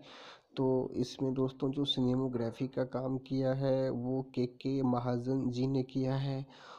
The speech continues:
और इसके जो म्यूज़िक हैं, वो बप्पी लहरी जी दिए हैं। जी हाँ दोस्तों, ये वही बप्पी लहरी हैं जो उन्नीस सौ अस्सी से लेके अभी भी जो हमारे इस दौर में फिल्में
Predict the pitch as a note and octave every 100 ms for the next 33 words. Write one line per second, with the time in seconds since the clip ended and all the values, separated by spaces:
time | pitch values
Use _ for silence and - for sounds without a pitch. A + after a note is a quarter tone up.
0 | - - B2 A2+ B2 - B2+ C3+ A#2+ B2
1 | A#2 C3+ C3+ C3+ C#3 C3 B2+ B2 C3+ A#2
2 | A#2+ - C3+ C3+ B2 B2 B2 B2 B2 A#2+
3 | B2 A2+ A2 G#2+ G#2 G2+ G2+ - - -
4 | - - A#2+ D3 D3 C#3+ D3 C#3+ - D#3
5 | D3 C#3 - B2 C3+ C#3+ B2 C3 C#3 C3+
6 | C3 - C#3+ C3+ C3 C#3 C#3 C#3+ C#3 B2
7 | B2 B2+ C3+ A#2+ B2+ B2+ C3+ - D3 A#2+
8 | - - C#3 C#3+ C3+ C3 C3 - C#3 C#3
9 | C#3 - - - A#2+ D3 D3 E3+ E3 E3
10 | D#3 D3 C#3+ D3+ D3 C#3 A#2 A2+ B2+ C3
11 | C3+ C3+ C3+ C3+ C3 - C3 B2+ C3 C3+
12 | C3+ C3+